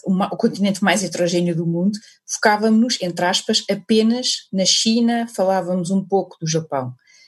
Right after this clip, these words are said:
E eu parece-me que cada vez mais temos que trazer para esta equação, trazer para esta conversa,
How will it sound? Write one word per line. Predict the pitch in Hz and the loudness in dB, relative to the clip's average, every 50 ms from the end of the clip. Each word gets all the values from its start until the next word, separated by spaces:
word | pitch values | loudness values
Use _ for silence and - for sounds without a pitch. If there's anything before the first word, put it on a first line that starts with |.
| _ _ _ - | _ _ _ -4
E | 175 196 | -2 0
eu | 202 214 208 | 0 0 0
parece-me | - 220 196 202 208 214 - - 214 196 | 0 0 0 0 -2 -4 -4 -4 -4 -4
que | - - - | -4 -2 0
cada | 226 214 208 202 | 0 0 0 0
vez | 196 208 208 190 | 0 0 0 0
mais | 208 202 196 175 160 160 | 0 0 0 0 0 -2
temos | - - 190 180 170 170 | -2 -2 -2 -2 -2 -4
que | - - | -6 -8
trazer | - 160 175 165 160 180 175 165 170 | -6 -4 -2 -2 0 0 0 -2 -2
para | - - 160 | -4 -2 0
esta | 156 156 160 - - 170 | 0 0 0 -2 -4 -4
equação, | 160 - - 156 156 - - 160 143 180 277 - _ _ _ _ _ _ _ _ - | -6 -4 -4 -2 -2 0 0 0 -2 -2 -4 -8 _ _ _ _ _ _ _ _ -6
trazer | - 165 170 165 185 175 175 | -2 -2 0 0 -2 -4 -2
para | - 165 170 | 0 0 0
esta | 170 165 - - 170 | 2 0 -2 -4 -6
conversa, | 165 - 165 156 151 156 151 156 156 - - - 226 269 | -6 -2 -2 -2 -2 -2 -2 -2 -2 -2 -2 -2 -4 -4